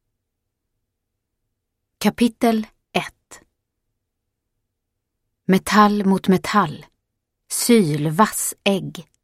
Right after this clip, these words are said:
Klingande dödligt ljud. Vapen att stötas in i kött. Med viljan att se blod strömma ur den andre.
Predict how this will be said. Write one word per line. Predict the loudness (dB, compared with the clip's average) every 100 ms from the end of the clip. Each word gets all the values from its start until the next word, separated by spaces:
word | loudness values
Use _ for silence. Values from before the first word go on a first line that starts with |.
| _ -12
Klingande | 2 6 8 6 4 4 2 2
dödligt | 4 2 2 -2 -4 -4
ljud. | 2 4 4 -4 -12 -14 -10
Vapen | 2 4 4 2 -4 0
att | 0 -2
stötas | -2 -2 -2 -4 -2
in | 0 0
i |
kött. | 0 -2 -6 -8 _ -20 _ _ _ _
Med | 0 4
viljan | 6 4 2 2 2
att | 0
se | -2 -2
blod | 0 2 2 0 -10 -20 _ _
strömma | -4 0 2 2
ur | 0
den | 0
andre. | 0 -2 -6